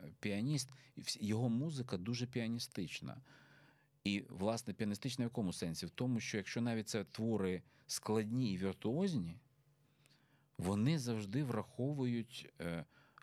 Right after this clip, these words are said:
е, клавірну природу, природу інструменту, руки людської.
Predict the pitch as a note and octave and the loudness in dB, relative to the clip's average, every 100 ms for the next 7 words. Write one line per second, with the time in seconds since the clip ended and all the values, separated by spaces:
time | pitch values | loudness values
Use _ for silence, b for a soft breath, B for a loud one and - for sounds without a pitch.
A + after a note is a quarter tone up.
0 | - D2+ E2 D#2 D#2 D2 D2 D2+ - G2+ | -6 -4 -2 -2 -4 -4 -4 -4 -2 -2
1 | G#2 C#3 C3 B2 B2+ B2+ C3+ G2 - - | 0 0 0 0 0 0 0 -2 -4 -4
2 | G#2 A#2 C#3 C3 B2+ C3+ C#3 B2 F2+ E2 | 0 2 2 2 0 0 2 2 0 -2
3 | G2 A#2 B2 C3+ F#2 - - D#2+ C2+ C#2 | -2 -2 0 0 0 -6 -8 -8 -8 -10